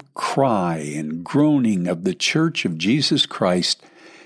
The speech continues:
for the souls of people all over the world trying to navigate confusing times now and in the future. Lord, give us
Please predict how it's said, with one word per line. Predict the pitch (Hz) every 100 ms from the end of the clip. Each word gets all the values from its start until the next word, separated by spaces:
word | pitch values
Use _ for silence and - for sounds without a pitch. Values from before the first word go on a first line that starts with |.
| _
for | -
the | 90
souls | - 147 147 120
of | 117
people | - 139 - 110
all | 139 190 202
over | 170
the | 170
world | 156 135 101 87
trying | - 127 135
to | 110
navigate | 95 117 151 151 135 139 135
confusing | - 90 - 131 127 120
times | 120 113 104 -
now | 92 120 123 - - - _ _ _ -
and | 113 104
in | 92 90
the |
future. | 87 92 76 - - - _ _ _ _ _ - - - _ -
Lord, | 131 180 156 143
give | 160 165
us | - -